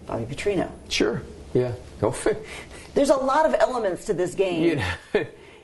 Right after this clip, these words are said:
Speaker 2: You know it's volatile when Petrino's down the list of people that you talk about that are involved. Uh,
Speaker 1: It's 'cause he's getting his resume together.
Speaker 2: That's exactly
Speaker 1: Always
Speaker 2: right.
Speaker 1: applying.
Speaker 2: Or a hatchet
Speaker 1: Yeah.
Speaker 2: for Jimbo's back. Uh, he's, he's been known to do that.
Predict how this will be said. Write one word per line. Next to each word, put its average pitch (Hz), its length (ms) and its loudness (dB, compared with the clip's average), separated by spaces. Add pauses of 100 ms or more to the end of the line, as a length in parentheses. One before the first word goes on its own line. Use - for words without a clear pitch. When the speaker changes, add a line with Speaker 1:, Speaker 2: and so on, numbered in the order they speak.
Speaker 2:
You 117 200 2
know 190 320 0
it's - 140 -6
volatile 131 580 -2
when 101 160 -4
Petrino's 101 680 -6
down 104 300 -6
the 87 80 -4
list 98 400 -4
of - 160 -12
people 78 260 -6
that 82 220 -10
you 71 60 -12
talk 101 280 -6
about 65 320 -8
that 73 120 -6
are 71 100 -4
involved. 73 640 -6 (160)
Uh, 90 380 4
Speaker 1:
It's 175 80 -6
'cause 190 100 -2
he's 175 140 0
getting 175 160 0
his 143 140 -2
resume 139 340 -2
together. - 300 -8
Speaker 2:
That's - 320 -6
exactly - 680 -6
Speaker 1:
Always 170 280 2
Speaker 2:
right. - 100 -2
Speaker 1:
applying. 147 360 -6 (120)
Speaker 2:
Or 165 280 0 (100)
a 95 100 -4
hatchet 123 500 -10 (240)
Speaker 1:
Yeah. 320 300 0
Speaker 2:
for 98 160 -2
Jimbo's 107 360 -2
back. - 400 -8 (480)
Uh, 107 500 2
he's, 117 360 -8
he's 117 160 -8
been 127 220 -4
known 90 180 -2
to 82 60 -8
do 80 200 -2
that. 76 280 -6